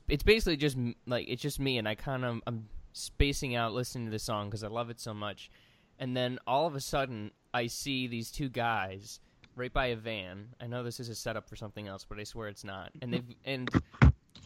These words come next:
the only thing I see is, like, they're, they're crouched next to these, or they're standing next to these, like, I, like, these tall, uh, like, rolled up s-, uh, bubble wrap,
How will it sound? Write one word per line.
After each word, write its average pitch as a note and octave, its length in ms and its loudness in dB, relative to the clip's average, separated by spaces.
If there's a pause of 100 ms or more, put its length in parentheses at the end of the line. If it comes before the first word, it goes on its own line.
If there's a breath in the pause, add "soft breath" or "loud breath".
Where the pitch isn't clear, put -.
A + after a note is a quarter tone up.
(160)
the C3+ 100 -2
only E3+ 180 -2
thing F3 220 0
I C#3+ 120 0
see C3+ 400 -2
is, A#2 180 -4
like, A#2 160 -4
they're, A#2+ 400 -2
they're B2+ 120 -4
crouched C#3+ 440 -4
next - 320 -12
to A#2+ 80 -10
these, G#2+ 680 -8
or C#3 80 -8
they're B2+ 80 -4
standing D3+ 360 -4
next B2+ 260 -8
to C3 80 -4
these, A2+ 340 -6
like, G2 380 -8 (800)
I, - 60 -4 (840 loud breath)
like, B2 160 -4
these B2 220 -6
tall, C3 840 4 (1600)
uh, A2+ 380 0 (200)
like, B2 140 -2
rolled A#2+ 480 4
up A#2+ 260 6 (300)
s-, - 400 -6 (220)
uh, G#2+ 240 4 (120)
bubble A#2 280 6
wrap, E3+ 340 8